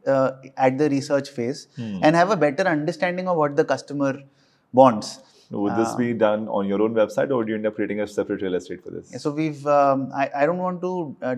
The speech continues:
Speaker 1: disclose too much
Speaker 2: Sure.
Speaker 1: information, but, um, uh, there's a portal that we're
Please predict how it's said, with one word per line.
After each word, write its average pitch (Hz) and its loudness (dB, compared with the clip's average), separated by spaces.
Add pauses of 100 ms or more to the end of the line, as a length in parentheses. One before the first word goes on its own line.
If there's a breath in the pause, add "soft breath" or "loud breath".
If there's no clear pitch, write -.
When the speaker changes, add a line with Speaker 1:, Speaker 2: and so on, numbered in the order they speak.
Speaker 1:
disclose 147 -4
too 143 -2
much 160 2
Speaker 2:
Sure. 165 2
Speaker 1:
information, 165 -2 (440 soft breath)
but, 147 6
um, 135 4 (100)
uh, 127 -2
there's 143 -2
a 160 2
portal 156 -2
that 151 0
we're 151 0